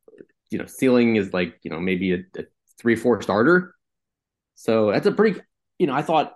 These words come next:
I thought the way the Giants did their draft this year or last year was pretty risky. <laughs> Um, they pick Carson Whisenhunt after virtually nothing, you know, nothing during the college season and a little bit of the Cape,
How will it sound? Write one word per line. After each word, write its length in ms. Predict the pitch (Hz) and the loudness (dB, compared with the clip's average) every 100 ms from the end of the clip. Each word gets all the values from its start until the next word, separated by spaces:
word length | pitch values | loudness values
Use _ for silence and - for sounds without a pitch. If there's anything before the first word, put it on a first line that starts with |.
| - | -14
I 100 | 143 | -10
thought 200 | 147 160 | -6 -4
the 60 | 143 | 0
way 140 | 139 | 0
the 80 | 120 | 0
Giants 340 | 117 123 120 - | 0 0 -2 -2
did 200 | 117 107 | -4 -2
their 180 | 110 117 | -2 -2
draft 360 | 107 101 95 | -2 -2 -4
this 200 | 104 92 | -8 -10
year 300 | 98 92 92 _ _ _ - | -8 -8 -8 _ _ _ -6
or 140 | 95 | -2
last 280 | 90 92 - | 0 -2 -4
year 240 | 50 - _ _ _ _ - | -10 -12 _ _ _ _ -8
was 600 | 98 98 98 95 90 - _ _ | -2 2 2 0 -2 -8 _ _
pretty 260 | 214 262 240 | 2 4 6
risky. 580 | 220 240 - 123 - _ _ | 4 2 0 -2 -2 _ _
<laughs> 160 | 160 - 147 - | -10 -8 -10 -2
Um, 480 | 240 160 139 165 117 - _ _ _ - | 2 2 0 -2 -4 -8 _ _ _ -2
they 340 | - 180 - - _ _ | 4 4 2 -8 _ _
pick 200 | 190 190 | 0 2
Carson 320 | 180 190 185 175 | 4 2 2 2
Whisenhunt 480 | 175 180 165 170 | 2 2 0 0
after 400 | - 131 123 131 | -2 -4 -4 -4
virtually 680 | 113 139 151 147 139 127 120 117 | -2 -4 -4 -6 -4 -4 -4 -6
nothing, 580 | 131 135 147 156 151 - | -4 -2 -2 -4 -6 -8
you 80 | 107 | -12
know, 60 | - - - | -12 -16 -12
nothing 420 | 123 104 175 170 | -2 0 2 2
during 140 | 117 | 2
the 60 | 107 | 2
college 260 | 120 139 123 | 0 0 0
season 220 | 104 107 | -2 -4
and 80 | 92 | -8
a 40 | 90 | -2
little 240 | 120 127 | 0 2
bit 120 | 113 | 0
of 80 | 107 | -2
the 60 | 95 | -4
Cape, 380 | 117 123 131 | 0 0 -2